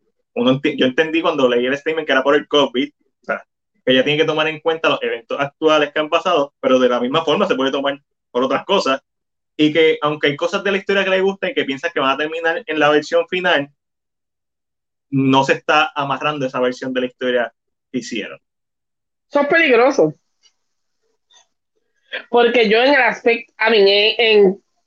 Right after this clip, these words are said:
Speaker 2: yo en Jeff Jones confío, en el aspecto de escribir historias para, para D C.
Speaker 1: El problema
Speaker 2: Maybe
Speaker 1: es que
Speaker 2: como produ-, como productor no, <laughs> vamos a hablar claro.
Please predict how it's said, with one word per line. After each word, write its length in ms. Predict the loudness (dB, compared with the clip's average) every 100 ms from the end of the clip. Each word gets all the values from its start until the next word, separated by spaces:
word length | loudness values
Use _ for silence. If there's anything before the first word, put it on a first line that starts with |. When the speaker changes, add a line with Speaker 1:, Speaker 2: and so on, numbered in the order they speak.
| _ _ _ _
Speaker 2:
yo 280 | -2 2 4
en 160 | 4 4
Jeff 220 | 4 4
Jones 280 | 4 4 4
confío, 680 | 4 2 2 4 4 2 -4 _ -2
en 160 | 2
el 60 | 2
aspecto 420 | 2 2 2 4
de 100 | 4
escribir 560 | 4 4 8 8 6 2 0
historias 500 | 0 4 4 4 4
para, 420 | 4 6 6 4 2
para 220 | 2 4
D 140 | 2
C. 260 | 2 0 0 _ _ _ _ _ -4
Speaker 1:
El 120 | 0
problema 260 | 2 2
Speaker 2:
Maybe 120 | 2 0
Speaker 1:
es 60 |
que 60 | 2
Speaker 2:
como 240 | 2 2
produ-, 500 | 2 2 4 4 2 0
como 260 | 2 4
productor 520 | 4 4 4 2 2 4
no, 540 | 4 4 2 2 -2 -8
<laughs> 100 | -4
vamos 240 | 0 2
a 200 | 4 2
hablar 420 | 2 2 2 2 2
claro. 600 | 2 2 4 4 2